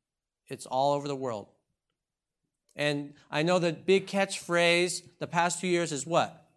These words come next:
Fake news. Fake news. What's true? What's false? What's fake? What's real? Right? And,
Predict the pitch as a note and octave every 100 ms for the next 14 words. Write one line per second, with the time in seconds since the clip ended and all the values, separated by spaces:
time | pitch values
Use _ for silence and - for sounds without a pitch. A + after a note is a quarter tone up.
0 | _ _ _ _ _ _ _ _ _ -
1 | F3+ F3+ F3+ D#3+ C#3 G#2 - - _ _
2 | _ _ _ _ _ _ _ _ _ _
3 | - F#3 F#3 F3+ D#3+ A#2+ G2+ - - _
4 | _ _ _ _ - F#3 F#3 - - F#3+
5 | C#3+ G2 - E3+ F3+ - - D#3 B2+ -
6 | D#3 E3+ E3 - F3+ C3 - E3 E3 -
7 | E3 C3+ F#2+ - _ _ _ _ _ _
8 | _ _ - C#3+ D#3 E3+ - _ _ _
9 | _ _ _ _ - F3+ F#3